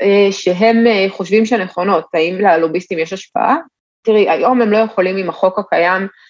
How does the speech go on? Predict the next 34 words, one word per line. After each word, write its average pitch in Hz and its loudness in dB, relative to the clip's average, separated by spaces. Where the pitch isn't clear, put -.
להציע, 185 0
אה, 170 -2
שוחד, 160 -2
כלומר, - -4
נגיד, 170 0
אה, 185 4
חבר 170 -2
כנסת 185 -8
שיוצא 160 -2
לו 175 2
משהו 180 -2
שהוא 160 -2
לא 185 4
חוקי, 185 -4
מתחת 208 -2
לשולחן, 170 -6
דברים 190 -2
כאלה, 190 2
אותו 214 0
לוביסט 214 0
ימצא 185 -4
את 220 -2
עצמו 202 -4
מהר 202 0
מאוד 214 0
מחוץ 208 -4
לשערי 185 0
הכנסת, 196 -2
ולכן 165 0
הדברים 202 0
האלה 185 2
כבר 156 -2
לא 165 2
קורים. 170 -2